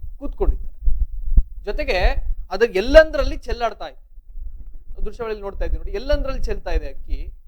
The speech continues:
ಚೆಲ್ಲಿದೆ already. ಅದನ್ನ ತುಳ್ಕೊಂಡು ಆ ಒಬ್ಬ ವ್ಯಕ್ತಿ ಕೂತಿದ್ದಾನೆ, ಅಲ್ಲಿ ಕೆಲಸ ಮಾಡುವಂತ ಸಿಬ್ಬಂದಿಗಳು. ಇದನ್ನ ತಗೊಂಡು ನಮ್ಮ ಏನು ಗ್ರಾಹಕರು ಅಥವಾ ಜನರು ತಗೊಂಡು ಹೋಗ್ತಾರಲ್ಲ,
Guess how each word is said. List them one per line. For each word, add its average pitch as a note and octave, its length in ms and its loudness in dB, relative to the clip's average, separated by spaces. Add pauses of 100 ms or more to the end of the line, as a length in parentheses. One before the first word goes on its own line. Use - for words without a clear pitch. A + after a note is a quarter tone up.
(160)
ಚೆಲ್ಲಿದೆ F#3+ 280 -6
already. - 280 -2
ಅದನ್ನ A#3+ 200 -4
ತುಳ್ಕೊಂಡು C4+ 440 -6
ಆ G#3+ 160 0
ಒಬ್ಬ A3+ 220 -2
ವ್ಯಕ್ತಿ G#3+ 280 -4
ಕೂತಿದ್ದಾನೆ, - 580 0
ಅಲ್ಲಿ F#3 200 -8
ಕೆಲಸ F#3 240 -10
ಮಾಡುವಂತ G3 340 -2
ಸಿಬ್ಬಂದಿಗಳು. - 500 -6 (1300)
ಇದನ್ನ D4 320 -6 (100)
ತಗೊಂಡು B3+ 760 2 (260)
ನಮ್ಮ G3+ 500 4
ಏನು G#3+ 180 0
ಗ್ರಾಹಕರು A3+ 560 0
ಅಥವಾ G3+ 640 -4
ಜನರು - 500 0
ತಗೊಂಡು G3 320 0
ಹೋಗ್ತಾರಲ್ಲ, - 380 -10